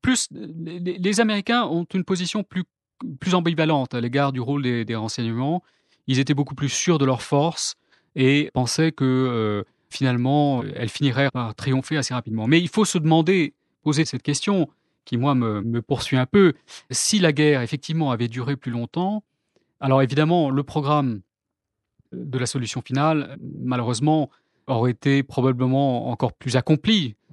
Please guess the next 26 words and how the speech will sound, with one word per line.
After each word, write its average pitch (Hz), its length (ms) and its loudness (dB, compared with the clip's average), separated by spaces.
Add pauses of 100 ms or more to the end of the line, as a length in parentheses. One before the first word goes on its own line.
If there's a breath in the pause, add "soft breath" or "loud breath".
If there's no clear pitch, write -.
et 123 180 0
il 127 120 -6
n'y 113 60 -6
aurait 113 120 -2
peut-être - 220 -2 (200)
quasiment 120 320 0
plus - 160 -4
de 117 60 -8
Juifs 135 340 -2
en 120 140 -4
Europe. 127 420 0 (400)
Et 139 80 2
puis, 185 340 0 (200)
d'un 175 240 2
autre 196 120 -2
côté, 190 520 -2 (420)
cela 185 400 0
aurait 165 220 2
posé 147 500 2
pour 147 180 -4
les 139 160 0
Alliés 139 600 0
un 123 200 -4 (340)
dilemme, 131 680 -2 (200)
euh, 120 120 -14 (240)
énorme, 139 500 2